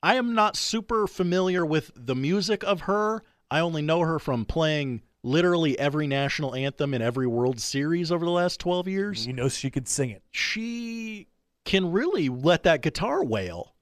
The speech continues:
Speaker 1: That was great.
Speaker 2: Nice. Good, good takeaway from Alicia Keys. Not,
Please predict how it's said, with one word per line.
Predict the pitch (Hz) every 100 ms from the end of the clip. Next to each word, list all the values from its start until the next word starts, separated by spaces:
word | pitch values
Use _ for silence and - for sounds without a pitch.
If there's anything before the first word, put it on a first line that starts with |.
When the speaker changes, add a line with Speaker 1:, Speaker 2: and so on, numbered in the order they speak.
| _ _ -
Speaker 1:
That | 147 381
was | 165
great. | - 185 349 - - _ _ _ _ _ _ _ _ _ _ _ _ -
Speaker 2:
Nice. | 123 185 - - - - _ _ _ 127
Good, | - 233
good | 160 247
takeaway | - 349 147 117
from | 113 135
Alicia | 123 113 -
Keys. | 104 110 87 -
Not, | 139 202 247